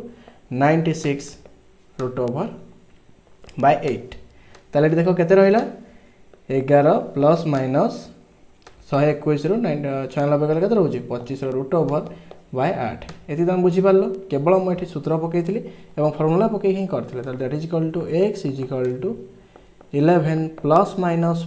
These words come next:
five by eight, କାରଣ ପଚିଶର root over five ହେଲା। ତାହେଲେ ଏଇଠି ବାହାର କରିବ, alpha is equal to eleven plus five by eight and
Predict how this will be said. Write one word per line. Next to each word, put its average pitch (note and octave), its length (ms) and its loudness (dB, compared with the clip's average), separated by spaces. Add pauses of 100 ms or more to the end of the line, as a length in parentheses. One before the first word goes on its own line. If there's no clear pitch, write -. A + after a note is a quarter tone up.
(140)
five C3+ 320 -4 (340)
by D3+ 120 -2 (140)
eight, - 160 -14 (760)
କାରଣ C3+ 140 -6 (100)
ପଚିଶର C#3 320 -4
root C#3 160 -6
over G3 120 2 (120)
five A#2+ 180 -4
ହେଲା। B2 200 -10
ତାହେଲେ B2+ 180 -4
ଏଇଠି C#3 240 -4
ବାହାର D3+ 160 0
କରିବ, F3+ 180 4 (540)
alpha C3 340 0
is C#3+ 80 0
equal C#3+ 340 0
to C#3+ 60 -2
eleven D3+ 420 0 (180)
plus G3+ 260 2 (180)
five E3 280 0 (280)
by C#3 220 0 (160)
eight C#3 200 -4 (720)
and C3 240 -6